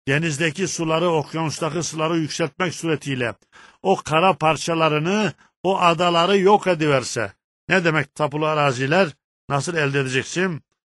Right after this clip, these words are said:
Yerin on, yirmi metre, otuz metre altında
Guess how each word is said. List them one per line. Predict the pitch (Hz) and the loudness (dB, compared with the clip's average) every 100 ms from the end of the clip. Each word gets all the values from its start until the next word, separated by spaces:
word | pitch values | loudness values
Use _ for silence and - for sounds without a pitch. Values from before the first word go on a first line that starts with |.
| _ _ - | _ _ -4
Yerin | 131 147 | -2 -2
on, | 143 151 143 | 0 0 0
yirmi | 131 135 143 | -2 -2 -2
metre, | 139 135 - | -2 -2 -2
otuz | 156 139 160 | -4 -4 -6
metre | 147 135 147 | -6 -6 -2
altında | 135 135 139 135 175 196 | -2 -2 -4 -2 2 2